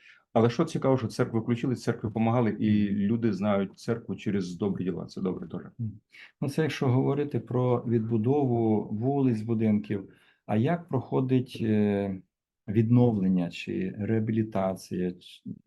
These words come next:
Speaker 2: людей?
Speaker 1: Відносно людей.
Speaker 2: Е, да.
Speaker 1: Мгм. Відносно людей. <clears throat> Ну, церкви включилися.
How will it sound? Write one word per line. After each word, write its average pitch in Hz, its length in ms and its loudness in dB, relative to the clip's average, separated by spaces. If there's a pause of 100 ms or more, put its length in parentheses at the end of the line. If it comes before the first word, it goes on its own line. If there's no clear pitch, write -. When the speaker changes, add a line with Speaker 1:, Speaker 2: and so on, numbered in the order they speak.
(440)
Speaker 2:
людей? 110 580 0 (100)
Speaker 1:
Відносно 95 360 -4
людей. - 220 -8 (120)
Speaker 2:
Е, 98 300 -8
да. 98 220 -8
Speaker 1:
Мгм. 98 340 -4 (640)
Відносно 123 260 2
людей. 107 360 2 (260)
<clears throat> 139 320 -6 (420)
Ну, 120 320 2 (260)
церкви 98 300 0
включилися. 92 580 -6